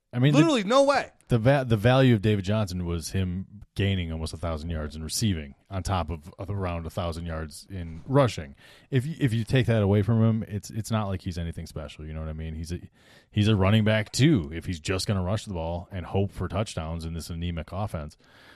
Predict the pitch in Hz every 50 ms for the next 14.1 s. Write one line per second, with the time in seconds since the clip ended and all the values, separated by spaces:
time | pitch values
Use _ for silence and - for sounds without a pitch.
0 | _ - - - 104 95 98 104 107 117 107 - - 117 104 - - - - -
1 | _ _ - 104 - - - - - - - 196 190 147 - _ _ - - -
2 | 185 262 277 277 160 165 147 139 - - _ _ - 147 151 147 135 170 175 -
3 | 185 180 139 151 135 131 131 135 127 - - 123 113 - 117 110 113 127 120 -
4 | - 123 120 117 110 117 117 117 113 104 - 147 147 135 143 127 123 104 107 98
5 | - - 110 101 104 110 104 98 107 104 95 92 95 98 101 95 87 - - 92
6 | 87 - - 90 90 87 82 85 85 80 76 80 82 82 82 82 87 82 85 95
7 | 78 98 113 - - 120 120 113 113 92 107 92 82 82 82 82 82 - _ _
8 | _ _ _ - - 254 240 202 190 226 233 233 - 220 220 - - 208 - -
9 | 214 220 208 214 208 190 - 202 196 - - 226 190 202 208 202 190 175 - -
10 | _ _ _ _ _ _ _ - 202 185 127 - _ _ _ _ _ _ _ _
11 | _ _ _ - - 208 247 285 277 277 294 302 294 285 233 170 147 139 135 135
12 | 139 143 151 156 147 - - - _ _ _ _ _ - - - 160 156 143 131
13 | 135 135 135 - - 147 139 151 156 156 151 147 - 160 160 160 156 165 170 170
14 | 175